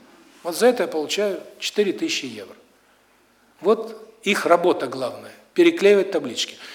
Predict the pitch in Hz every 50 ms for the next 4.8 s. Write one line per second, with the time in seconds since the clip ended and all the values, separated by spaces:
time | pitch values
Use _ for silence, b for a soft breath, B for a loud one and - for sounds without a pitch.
0 | B B B B B B B B _ - - 208 208 202 208 - - - 262 277
1 | 269 - 202 - - - - 175 139 135 131 - - 160 143 139 135 143 127 -
2 | - 120 107 104 - - B B B B B 156 165 185 185 202 202 196 - -
3 | 202 - 208 196 196 175 160 151 170 165 175 160 - 180 151 123 120 120 - -
4 | - - - - 190 196 214 247 247 214 170 147 135 127 117